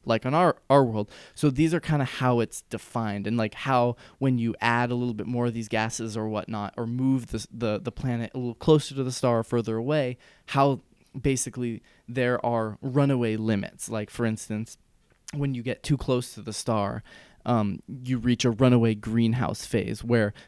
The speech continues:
basically the planet is so hot and additional C O two in the atmosphere, like, heats the planet basically to the point where you boil the oceans. And when your water is in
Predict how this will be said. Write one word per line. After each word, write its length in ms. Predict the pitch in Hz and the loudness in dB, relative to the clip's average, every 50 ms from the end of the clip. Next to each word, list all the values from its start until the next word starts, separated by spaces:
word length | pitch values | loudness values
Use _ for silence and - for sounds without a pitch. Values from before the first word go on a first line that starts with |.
| - | 0
basically 400 | - 131 123 - - - 123 120 | 2 2 2 2 -2 -2 -2 -2
the 100 | 107 110 | -2 -2
planet 340 | - - 131 120 117 113 - | -2 0 0 2 2 0 0
is 140 | 107 107 104 | -2 -4 -4
so 280 | - - - 135 - 123 | 0 4 6 6 6 6
hot 460 | 117 - 120 113 107 107 107 - - _ - _ _ _ | 4 0 0 0 0 0 -2 -4 -8 _ -20 _ _ _
and 300 | - 123 117 113 107 104 - | -2 0 0 0 0 -2 -4
additional 540 | 127 113 - 135 - - 135 131 123 113 107 | -4 0 0 0 2 2 0 0 0 -2 -2
C 280 | - - - 131 127 120 | -4 -2 0 0 2 2
O 100 | 113 113 | 0 -2
two 440 | - - - 127 120 110 110 110 - _ - _ _ | -4 -4 -2 0 0 0 -2 -4 -6 _ -20 _ _
in 120 | - 131 127 | -6 -2 -2
the 100 | 117 107 | 0 0
atmosphere, 760 | 110 107 - - 107 - - - 120 107 107 104 101 - - _ _ | -2 -2 -4 -6 -10 -10 -10 -8 -8 -8 -8 -8 -10 -14 -18 _ _
like, 320 | 117 117 107 98 - - _ _ _ _ _ _ _ _ _ _ _ | -10 -8 -8 -8 -10 -12 _ _ _ _ _ _ _ _ _ _ _
heats 380 | - - - 165 170 - - - | -8 -4 -2 -2 -2 -2 -4 -8
the 100 | - 127 | -8 -8
planet 520 | - - 131 120 113 110 110 107 107 - - _ _ _ _ _ | -8 -6 -4 -4 -4 -4 -4 -6 -8 -10 -14 _ _ _ _ _
basically 560 | - 123 120 - - 123 120 - 123 123 117 | -6 -4 -4 -4 -6 -6 -6 -6 -6 -6 -6
to 140 | - - 127 | -6 -8 -10
the 80 | 113 117 | -10 -6
point 300 | - - 131 120 - 92 | -2 0 0 0 0 -2
where 120 | 117 113 | -4 -4
you 180 | 113 107 113 110 | -4 -6 -8 -10
boil 440 | 104 - - 131 135 147 156 143 | -8 -2 0 2 4 4 2 2
the 160 | 123 120 110 98 | 0 -4 -6 -6
oceans. 600 | 104 131 - - - - - 127 135 - - - _ - - _ _ _ | -6 -8 -8 -10 -10 -10 -10 -12 -12 -12 -16 -20 _ -20 -20 _ _ _
And 540 | 131 127 120 117 113 113 110 110 110 107 - - - _ _ | -4 -4 -2 -2 -2 -2 -2 -2 -4 -4 -6 -12 -20 _ _
when 200 | - 127 127 123 | 0 2 2 4
your 220 | 120 113 113 110 110 | 4 4 2 2 2
water 420 | 107 123 120 120 127 127 127 117 | 2 4 4 6 6 4 4 2
is 240 | 90 120 120 104 117 | 0 0 -2 -2 -2
in 300 | 117 113 110 107 107 | -2 -2 -2 -2 -4